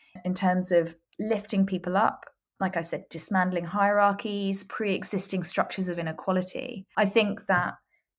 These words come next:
technology and innovation are enablers of enabling a much more kind of flat structure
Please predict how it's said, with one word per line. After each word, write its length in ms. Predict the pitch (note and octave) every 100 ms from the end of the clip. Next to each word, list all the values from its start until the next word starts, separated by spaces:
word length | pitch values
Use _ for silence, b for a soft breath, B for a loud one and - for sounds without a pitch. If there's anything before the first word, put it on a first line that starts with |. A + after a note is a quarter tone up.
| -
technology 880 | A#3 A3 A3+ A#3 A#3+ A#3 E3+ D3+ F3
and 140 | E3+
innovation 840 | F3 F3 F3 E3+ - - C#2 - E3 b
are 420 | - A3+ A3 G#3+ -
enablers 1080 | G#3 G#3 G#3 A3 G#3+ F#3+ E3 C#3 D3+ D#3+ -
of 520 | - F3+ E3 D#3+ D#3+ -
enabling 480 | F3+ F3+ F3+ F3+ F3+
a 60 | F3+
much 260 | F3+ -
more 180 | F#3+ E3+
kind 200 | E3+ E3+
of 180 | D#3 D#3 _
flat 680 | - - G#3+ G#3+ - - - _ _ -
structure 680 | - - C4 - - C4